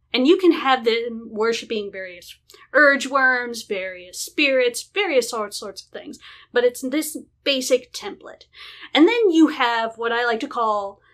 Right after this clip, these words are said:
the ambivalent. These are your B S Ds who see the way that the world is going, and they've either taken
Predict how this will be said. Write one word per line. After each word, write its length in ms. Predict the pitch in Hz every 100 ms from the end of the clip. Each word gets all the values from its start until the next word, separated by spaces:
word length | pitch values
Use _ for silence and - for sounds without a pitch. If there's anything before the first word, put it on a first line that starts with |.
| _
the 240 | 220 233 226
ambivalent. 1000 | 202 185 208 190 - - 254 269 - - _ _ - 214
These 380 | 202 294 359 370
are 100 | 339
your 180 | 320
B 200 | 277 285
S 240 | 277 269 -
Ds 680 | 220 196 190 190 196 - _ -
who 640 | 302 285 262 247 240 240 220 _
see 460 | - - 330 349
the 120 | 349 330
way 200 | 311 294
that 160 | 294
the 80 | 294
world 300 | 254 254 247
is 120 | 240
going, 560 | 196 185 175 170 180 220 _ _ _ _ _ -
and 640 | 247 240 240 233 226 226 - - _ _
they've 380 | 226 233 247 247
either 280 | 254 240 226
taken 640 | 220 240 220 214 202 208